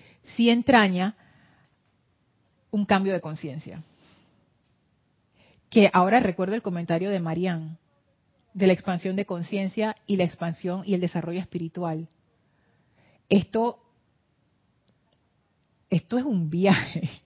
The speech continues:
<laughs> Esto es un viaje de transformación. Que de hecho, esto que él está diciendo son los seres que están en el séptimo templo. Son esos seres que se han convertido en el fuego violeta, que son, que, que ya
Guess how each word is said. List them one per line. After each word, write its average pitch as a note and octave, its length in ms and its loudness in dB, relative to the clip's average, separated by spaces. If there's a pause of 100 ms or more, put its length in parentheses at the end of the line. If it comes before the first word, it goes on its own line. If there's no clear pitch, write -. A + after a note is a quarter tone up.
(540)
<laughs> - 800 -20
Esto F3+ 200 -2
es F#3+ 60 0
un G3 100 0
viaje G3 240 2
de A3+ 120 0
transformación. D#3 1120 -8 (840)
Que F#3+ 180 6
de F3+ 300 6
hecho, G3+ 420 -4 (240)
esto B3+ 500 2
que F#3 120 0
él F3+ 60 2
está F#3+ 220 0
diciendo F3 680 -4 (280)
son F#3+ 260 -4
los G3+ 140 -4
seres A3+ 280 0
que F3+ 80 -2
están E3+ 200 -2
en F#3 100 -2
el E3 80 -6
séptimo E3 460 -6
templo. D#3 460 -10 (560)
Son F3 240 -6
esos G3 260 -4
seres F#3+ 440 2
que - 80 -6
se F3 100 -6
han E3 100 -6
convertido A3 640 -2
en F3+ 100 -6
el E3 60 -8
fuego F3 240 -6
violeta, F#3+ 640 0
que F#3 100 -2
son, F#3+ 340 -4 (540)
que, F#3+ 320 4
que F#3 260 6
ya G3 320 6